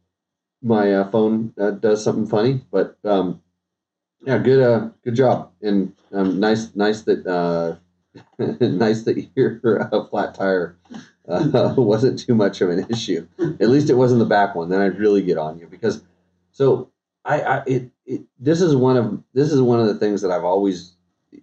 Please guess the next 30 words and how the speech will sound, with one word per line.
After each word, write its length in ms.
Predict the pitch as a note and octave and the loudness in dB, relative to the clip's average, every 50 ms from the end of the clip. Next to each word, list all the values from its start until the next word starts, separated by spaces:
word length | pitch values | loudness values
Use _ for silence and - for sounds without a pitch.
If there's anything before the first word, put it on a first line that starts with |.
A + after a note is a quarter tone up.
| _ | _
you 180 | - G#2+ G#2 G2+ | -10 -4 -2 -2
know, 100 | F#2+ F2 | -2 0
kind 160 | - G#2+ G2 | -2 -2 -2
of 60 | F#2 | 0
been 260 | F2 F2+ F2 F2 E2+ - _ _ _ _ _ - | 0 -2 -2 -4 -6 -8 _ _ _ _ _ -12
perplexed 420 | G2 F2 - D#3 E3+ - - - | -8 -4 -2 -2 -2 -2 -4 -6
by 200 | - F2 F2 F2 | -4 -2 -2 -2
is, 180 | F2+ F2+ F2 F#2+ | -2 -4 -4 -6
like, 240 | E2 F2 E2+ E2+ _ _ _ _ _ _ _ _ _ _ _ _ _ _ | -6 -6 -6 -8 _ _ _ _ _ _ _ _ _ _ _ _ _ _
guys 300 | - G#2+ G#2+ A2+ A#2 A#2+ | -4 0 0 2 2 2
that 120 | A#2+ - | 0 0
mostly 560 | - G2 F#2 F#2+ G2 G#2 A2 A2 - A2+ A#2+ | 0 0 2 2 2 2 2 0 0 0 0
ride 280 | A#2+ A2 G2 F#2+ G2+ G2 | 2 2 2 2 2 2
off-road 440 | G2+ G#2 - - - F2 F2 F2 E2 | 0 0 -2 -2 -2 0 0 -2 -2
buying 260 | D#2+ F2 F2 F2+ F#2+ | -2 -4 -2 0 0
motocross 520 | A2+ D3 F#3+ E3+ - - F2 F2+ - - | 2 2 2 0 -2 -2 -4 -6 -6 -8
bikes. 340 | - - - - _ _ _ _ _ _ _ _ _ _ _ - | -14 -20 -20 -20 _ _ _ _ _ _ _ _ _ _ _ -8
And 120 | G2 G#2 | -6 -6
I, 100 | F#2+ - - | -6 -4 -4
I 80 | B2+ A#2+ | -4 -2
just 260 | A2+ B2 B2+ A#2 B2 | 0 0 0 0 0
don't, 260 | G#2+ G#2 G2 - - - | 0 0 0 -2 -4 -4
I 40 | |
don't 260 | G#2 C#3+ C3+ A#2 - - | -2 0 0 -2 -2 -2
get 200 | - A#2+ A#2+ G#2 | 0 0 0 0
it 180 | - - - | -2 -6 -10
because 480 | - E2+ - _ G2+ F#2+ F#2 F2 E2+ E2+ | -20 -20 -10 _ 0 0 2 0 0 -4
for 180 | - - F#2+ F2+ | -8 -8 -6 -4
me, 720 | F2 F#2 A2+ C3+ D#3+ D3 A#2+ G#2 G2 G2 G#2 A#2 A#2+ - _ _ _ _ _ _ _ _ _ _ _ _ _ _ _ _ | -2 -2 -2 0 0 0 0 0 0 0 -2 -4 -6 -10 _ _ _ _ _ _ _ _ _ _ _ _ _ _ _ _
the 100 | - F#2 | -12 -10